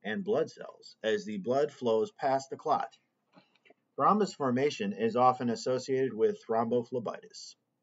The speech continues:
The three major causes of thrombosis are venous stasis,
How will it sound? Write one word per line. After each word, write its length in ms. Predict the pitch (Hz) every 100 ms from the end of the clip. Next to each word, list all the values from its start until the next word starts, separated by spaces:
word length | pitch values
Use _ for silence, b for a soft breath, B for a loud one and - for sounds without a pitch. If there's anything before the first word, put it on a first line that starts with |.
| _ _ b b b b _
The 60 | 104
three 320 | - 110 135
major 380 | 139 120 110 107
causes 500 | - 127 110 104 92
of 220 | 95 95 -
thrombosis 720 | 92 90 82 - - 95 -
are 180 | 101 101
venous 480 | 90 123 120 113 -
stasis, 580 | 151 143 - - -